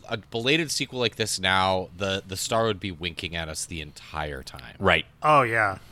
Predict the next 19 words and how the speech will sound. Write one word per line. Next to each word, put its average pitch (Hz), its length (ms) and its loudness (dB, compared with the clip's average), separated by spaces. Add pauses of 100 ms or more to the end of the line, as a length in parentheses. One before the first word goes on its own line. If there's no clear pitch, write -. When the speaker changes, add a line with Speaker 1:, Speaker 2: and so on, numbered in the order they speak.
(380)
Speaker 3:
He 165 220 -2
is 139 160 0
totally 175 800 0 (220)
one 139 300 0
hundred 139 280 4
percent 139 400 0
all 120 300 0
in. 107 320 -6 (580)
Uh, 117 380 2 (180)
and 180 200 2
even, 220 380 -2 (380)
you 151 140 -4
know, 147 180 2
thinking 175 360 -4
about 143 280 4
it, 156 60 -2
I 143 100 2
do 151 260 -2
think 143 300 -2